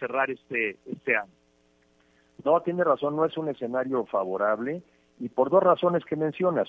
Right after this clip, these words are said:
Speaker 2: Una, no hay duda de que la pandemia ha tenido un impacto muy negativo en todo el mundo y en México, no hay la menor duda. Pero el otro, yo también creo que no hay un ambiente de confianza hacia nuestro país, sobre todo porque se ha generado esta polarización, ¿no? Buenos y malos,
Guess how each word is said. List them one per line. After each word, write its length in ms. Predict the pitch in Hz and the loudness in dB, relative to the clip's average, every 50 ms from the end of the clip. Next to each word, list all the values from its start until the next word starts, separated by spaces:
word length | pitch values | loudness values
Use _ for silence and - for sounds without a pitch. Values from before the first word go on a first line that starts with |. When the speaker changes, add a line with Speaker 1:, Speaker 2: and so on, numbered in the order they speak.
| - - | -2 -2
Speaker 2:
Una, 240 | 147 165 175 175 | 0 2 2 2
no 140 | 160 143 143 | 4 6 4
hay 100 | 139 135 | 4 4
duda 280 | 127 127 131 151 165 170 | 4 0 0 2 2 0
de 120 | 113 104 | 0 -4
que 100 | - - | -4 -2
la 140 | 98 95 92 | -2 -2 -2
pandemia 540 | - - 101 104 104 113 113 113 120 120 117 | 0 0 -2 -2 0 -2 -2 -2 -2 -4 -4
ha 20 | - | -4
tenido 320 | - 110 110 113 110 117 | -6 -10 -10 -8 -8 -10
un 80 | 110 104 | -10 -12
impacto 460 | 98 _ - 110 107 - - 113 107 | -14 _ 0 0 0 0 0 -4 -2
muy 160 | 107 113 110 | 0 0 0
negativo 460 | 113 107 95 95 _ - 113 107 104 | 0 2 0 0 _ -2 -6 -4 -4
en 60 | 101 | -4
todo 220 | - - 113 107 107 | 2 2 4 4 4
el 80 | 101 | 0
mundo 260 | 104 107 110 113 107 98 | 2 -2 -2 -2 -2 -4
y 100 | 92 92 | -4 -6
en 80 | 92 92 | -8 -8
México, 500 | 90 90 - - 104 - - 165 196 - - | -10 -10 -8 -8 -10 0 0 0 0 0 2
no 120 | 110 120 120 | 4 6 6
hay 80 | 117 | 6
la 100 | 104 95 | 4 2
menor 280 | 92 95 95 98 95 90 | 0 0 -2 -2 -2 -2
duda. 280 | 92 95 95 123 196 - _ _ _ _ _ _ _ _ _ _ - | -4 -4 -4 -4 -4 -4 _ _ _ _ _ _ _ _ _ _ -4
Pero 160 | 135 135 143 | 0 2 2
el 80 | 151 170 | 4 4
otro, 220 | 196 196 202 185 | 2 2 2 -4
yo 100 | 185 185 | -4 -4
también 300 | - 175 165 165 170 170 | -4 -4 -4 -4 -4 -6
creo 320 | - - 160 160 165 165 - | -6 -4 0 0 0 0 -2
que 120 | - 127 | -6 -6
no 160 | 131 143 147 | -4 -2 -2
hay 120 | 151 160 156 | -2 -2 -4
un 160 | 156 147 131 | -4 -4 -4
ambiente 440 | 123 117 120 131 135 135 - 139 123 | -6 -4 -4 -6 -6 -4 -6 -6 -6
de 120 | 113 - | -6 -8
confianza 580 | - 107 101 98 - - 123 123 127 - - 117 | -8 -8 -8 -8 -4 0 0 0 2 2 -2 -2
hacia 160 | - - 101 | -2 -2 -4
nuestro 320 | 98 95 - - - 92 | -4 -4 -8 -6 -8 -8
país, 400 | - - 90 87 95 107 139 - - - - _ _ _ _ _ _ _ _ | -4 -2 -2 -2 -2 -4 -8 -10 -12 -20 -20 _ _ _ _ _ _ _ _
sobre 320 | - - 117 113 113 113 | -2 0 0 2 2 2
todo 260 | - 151 160 170 160 - | 4 4 4 4 4 2
porque 240 | 123 110 - 113 | -4 -4 -4 -6
se 140 | - - 143 | -2 0 -2
ha 20 | 143 | -2
generado 520 | - 151 135 127 117 120 123 123 127 127 | 0 -2 -2 2 4 6 6 6 4 0
esta 360 | 123 - - - 123 - - | -2 -2 2 2 2 2 2
polarización, 1120 | - 104 98 95 92 90 90 92 87 - - 90 87 - - - 107 110 113 123 127 123 | -2 -2 0 0 0 -2 -2 -4 -12 -12 -8 -10 -10 -10 -10 -8 -2 0 0 2 2 2
¿no? 180 | 120 120 127 120 | 2 2 2 2
Buenos 500 | 104 107 113 117 117 117 117 104 - - - | 2 2 2 2 2 0 -4 -6 -6 -10 -14
y 60 | 87 | -14
malos, 720 | 82 85 92 101 113 117 120 120 120 117 120 117 113 - | -12 -6 -2 0 0 2 0 0 0 0 0 0 -2 -4